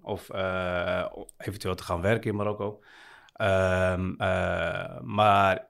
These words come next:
zoals ik net ook aangaf, ik ben niet uit mijn comfortzone gegaan. Ik durfde het niet. Ik wilde die stap niet nemen. En, eh, ja, als je dan, als er dan een kans wordt ge-, als je een kans krijgt om, eh, deze kant op te gaan en, eh,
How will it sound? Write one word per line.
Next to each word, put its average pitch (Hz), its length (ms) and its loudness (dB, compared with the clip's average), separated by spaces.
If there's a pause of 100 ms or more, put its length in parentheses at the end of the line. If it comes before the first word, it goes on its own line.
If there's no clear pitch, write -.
(120)
zoals 107 260 -2
ik 92 60 -6
net 95 100 -4
ook 92 120 -6
aangaf, 101 480 2
ik 101 140 -6
ben 104 120 2
niet 107 120 -2
uit 101 100 -4
mijn 95 120 -14
comfortzone 92 480 -8
gegaan. 85 320 -14 (140)
Ik 98 160 -14
durfde 107 280 0
het 135 140 0
niet. - 360 -8
Ik 107 180 -12
wilde 101 200 -4
die 95 100 -8
stap - 280 -10
niet 107 200 -6
nemen. 92 420 -6 (520)
En, 92 400 -2
eh, 90 560 -2
ja, 104 400 0 (340)
als 110 160 0
je 110 40 -8
dan, 107 200 0
als 123 180 2
er 107 60 -4
dan 104 160 0
een 101 80 -4
kans 120 440 -2
wordt 107 280 -4
ge-, 98 500 -4
als 104 160 -4
je 110 80 -2
een 101 80 -4
kans 123 280 0
krijgt 117 640 4
om, 104 360 0
eh, 101 240 0
deze 107 240 2
kant 113 260 -2
op 123 180 -2
te 110 100 -2
gaan 95 380 -6
en, 92 400 -6
eh, 95 560 -6